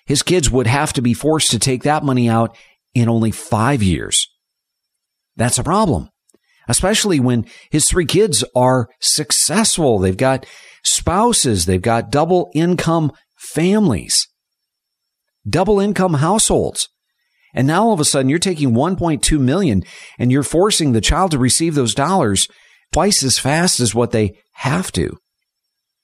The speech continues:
Do you see the decisions we make for ourselves also have implications for our children and our grandchildren?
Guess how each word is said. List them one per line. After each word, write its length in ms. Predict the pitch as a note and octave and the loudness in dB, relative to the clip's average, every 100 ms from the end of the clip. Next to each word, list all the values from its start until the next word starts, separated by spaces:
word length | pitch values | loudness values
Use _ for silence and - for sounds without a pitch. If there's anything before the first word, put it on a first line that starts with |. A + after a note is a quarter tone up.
| _ - | _ -4
Do 60 | G#2+ | 0
you 60 | |
see 220 | - C3+ | 0 0
the 140 | D#3 B2+ | -2 -2
decisions 720 | F#2+ - - F3 F#3 F#3+ C#3 | -2 0 0 0 2 0 0
we 120 | A#2 | 2
make 520 | G#2 G2+ B2 B1+ - - _ _ _ _ _ | 2 2 0 -4 -10 -20 _ _ _ _ _
for 280 | - A#2+ A#2+ | -4 -2 0
ourselves 920 | G#2+ G2 - - F#3 F3 D2 G#1 - - _ _ _ _ _ _ | 0 0 0 0 0 0 0 -2 -6 -8 _ _ _ _ _ _
also 300 | A#2+ - A3 | -2 0 0
have 200 | D3+ A#2+ | 0 2
implications 920 | B2+ C3+ A#2+ G#2 C3 E3+ C#3 G2+ - - _ _ _ _ | 0 0 -2 0 0 0 0 0 -2 -6 _ _ _ _
for 180 | A#2 G#2+ | -4 0
our 120 | G2+ | 0
children 480 | - D3 F3+ A2 D2 | 0 0 0 -2 -4
and 100 | C#2+ | -4
our 80 | D#2 | -4
grandchildren? 680 | E2 A2 D3 - B1 - | -2 0 0 -2 -4 -6